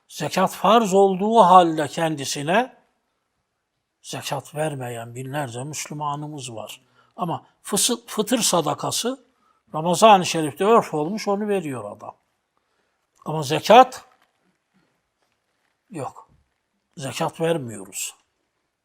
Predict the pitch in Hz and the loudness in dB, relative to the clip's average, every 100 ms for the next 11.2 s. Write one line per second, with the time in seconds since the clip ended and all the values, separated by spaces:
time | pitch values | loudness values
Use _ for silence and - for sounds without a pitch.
0 | _ _ _ _ _ _ _ - - _ | _ _ _ _ _ _ _ -20 -20 _
1 | _ - 175 240 302 277 269 262 233 269 | _ 4 8 8 8 10 10 8 4 2
2 | 262 185 123 - - _ _ _ _ 170 | 4 4 2 -6 -8 _ _ _ _ -8
3 | 160 196 214 202 190 226 202 202 214 208 | 0 2 2 2 0 2 4 4 4 2
4 | - - 240 196 185 226 190 185 175 196 | 0 -4 0 4 4 4 4 2 2 -2
5 | 196 196 208 208 196 185 208 226 - 190 | 0 0 2 2 4 6 8 6 4 2
6 | 180 180 202 185 202 208 196 165 139 127 | 2 2 0 2 2 0 -2 -4 -6 -12
7 | - - 226 220 _ _ _ - 190 196 | -10 -6 -6 -6 _ _ _ -6 0 2
8 | 180 170 180 196 190 190 202 185 170 151 | 6 8 8 4 -2 -6 -6 0 2 2
9 | 131 - - _ _ _ - 190 165 160 | 0 -4 -8 _ _ _ -16 -6 -2 2
10 | 180 180 180 180 175 170 - 196 180 135 | 2 0 -2 2 2 0 -2 -2 0 -2
11 | - | -6